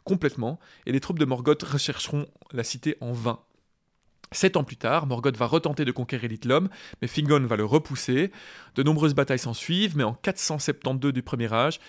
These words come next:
Fingon retente un jour d'attaquer Angband, et cette attaque donne lieu à ce qu'on appelle le Ninraet Arnoediad, une bataille qui verra Tuor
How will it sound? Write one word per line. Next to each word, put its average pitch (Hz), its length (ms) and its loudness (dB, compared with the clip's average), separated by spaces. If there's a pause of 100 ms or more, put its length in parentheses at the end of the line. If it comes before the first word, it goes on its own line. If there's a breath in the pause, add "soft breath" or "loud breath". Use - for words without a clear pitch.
Fingon 165 460 4
retente 160 420 2
un 135 100 -2
jour 139 220 0
d'attaquer 147 320 -2
Angband, 120 400 0 (400 loud breath)
et - 80 -6
cette 147 160 0
attaque 143 320 0
donne 143 260 4
lieu 160 320 6
à 180 60 -4
ce - 120 -6
qu'on 135 180 -2
appelle 156 320 0 (460 loud breath)
le - 60 -8
Ninraet 147 680 2 (120)
Arnoediad, 143 1500 0 (280 soft breath)
une 143 120 0
bataille 160 300 4
qui 156 120 -4
verra 127 240 2
Tuor 147 720 2